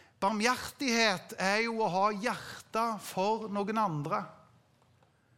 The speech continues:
Den mest kjente historien om barmhjertighet i Bibelen er den barmhjertige samaritan.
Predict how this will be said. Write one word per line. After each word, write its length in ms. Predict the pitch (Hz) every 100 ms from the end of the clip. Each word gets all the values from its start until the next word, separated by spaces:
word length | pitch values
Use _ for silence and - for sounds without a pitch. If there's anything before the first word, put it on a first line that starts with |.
| _ _ _ _ _ _ _ _ _ _ _ _ _ _
Den 140 | 170
mest 240 | 208 226 -
kjente 240 | 208 175
historien 560 | 208 226 220 233 233 233 -
om 160 | 190 202 208
barmhjertighet 720 | 196 190 190 - 220 220 202
i 20 |
Bibelen 480 | 185 196 208 214 185
er 300 | 196 233 254 - _ _ _ _ _ _ _ _ _ _ _ _ _ _ _ _ _ - -
den 200 | 160 180
barmhjertige 680 | 202 208 202 226 - 254 240
samaritan. 800 | - 226 233 214 220 247 180